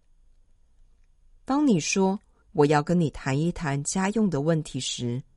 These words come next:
我们把全部的注意力放在谈家用上，而且要谈出一个结论。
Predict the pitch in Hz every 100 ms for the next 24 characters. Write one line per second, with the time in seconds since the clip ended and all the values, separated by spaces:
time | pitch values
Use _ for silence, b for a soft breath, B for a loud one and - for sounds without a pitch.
0 | _ _ _ _ _ _ _ _ - 151
1 | 139 135 127 127 - - 127 143 196 175
2 | - 175 160 147 147 151 135 - _ _
3 | _ - 165 156 147 - 123 123 139 -
4 | - 185 190 208 185 156 - 120 - _
5 | _ _ b b b - 180 247 214 156
6 | 143 - 135 143 - 190 165 156 - 123
7 | 117 135 160